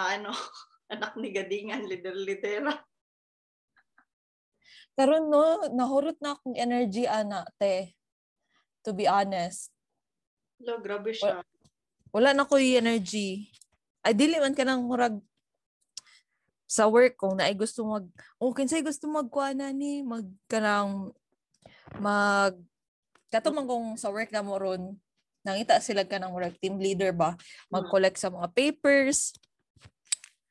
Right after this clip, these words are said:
Speaker 2: Kung si high school Ella pa lang to ang ilang kaharap, or si college Ella, magbida-bida gyud ko, ako.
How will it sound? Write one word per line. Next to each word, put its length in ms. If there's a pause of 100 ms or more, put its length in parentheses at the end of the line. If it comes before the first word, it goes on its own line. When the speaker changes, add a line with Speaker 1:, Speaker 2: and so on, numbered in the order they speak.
Speaker 2:
Kung 200
si 140
high 180
school 260
Ella 260
pa 100
lang 240
to 140 (420)
ang 480 (100)
ilang 280
kaharap, 560 (380)
or 240
si 600 (1600)
college 440
Ella, 540
magbida-bida 600
gyud 220
ko, 360 (280)
ako. 460